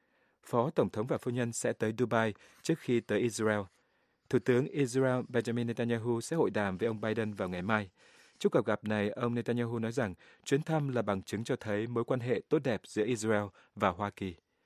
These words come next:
Ông cũng nói thêm rằng những ai cho rằng mối bang giao giữa Israel và Mỹ đã sụp đổ thì đã sai lầm khi nhận định như vậy. Tin Nam Á, một kẻ đánh bom tự sát thuộc tổ chức Taliban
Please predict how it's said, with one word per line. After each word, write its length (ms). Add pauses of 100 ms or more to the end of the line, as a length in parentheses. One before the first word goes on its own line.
(340)
Ông 160
cũng 160 (160)
nói 220
thêm 180
rằng 200 (260)
những 140
ai 240
cho 140
rằng 240
mối 100
bang 160
giao 340
giữa 220
Israel 580
và 120
Mỹ 280
đã 200
sụp 220
đổ 240 (300)
thì 80
đã 140
sai 180
lầm 240 (220)
khi 180
nhận 160
định 180
như 120
vậy. 180 (2000)
Tin 320
Nam 200
Á, 340
một 220
kẻ 100
đánh 120
bom 160
tự 120
sát 300
thuộc 160
tổ 100
chức 260
Taliban 460